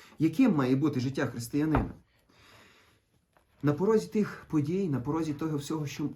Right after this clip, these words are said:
відбувається на наших очах, ми повинні бути твердими, витривалими, непохитними, стійкими, мужніми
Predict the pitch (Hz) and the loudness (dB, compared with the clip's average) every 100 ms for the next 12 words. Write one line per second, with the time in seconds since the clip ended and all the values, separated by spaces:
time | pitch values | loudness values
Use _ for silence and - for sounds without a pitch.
0 | - 113 143 113 117 151 170 139 139 120 | -6 2 2 2 0 0 -2 -4 -2 0
1 | 123 165 - - - 120 165 170 - _ | 0 -2 -4 -8 -8 -8 -8 -10 -12 _
2 | _ _ _ _ 123 135 170 165 127 131 | _ _ _ _ -2 0 -2 -4 -2 0
3 | 147 127 120 131 123 120 117 _ _ _ | 0 0 -2 -2 -2 -4 -10 _ _ _
4 | - - _ _ _ - 131 143 135 143 | -20 -20 _ _ _ -8 0 2 6 6
5 | 110 85 - _ _ _ _ _ _ _ | 4 -2 -14 _ _ _ _ _ _ _
6 | _ _ 120 160 151 156 151 123 104 98 | _ _ 2 4 4 2 2 2 -2 -4
7 | - 147 185 196 - 185 - 117 104 - | 0 2 4 2 4 2 2 0 -2 -4
8 | - 175 147 196 170 123 104 139 208 226 | -6 -6 -2 0 2 2 0 2 4 6
9 | 147 123 92 | 4 2 -2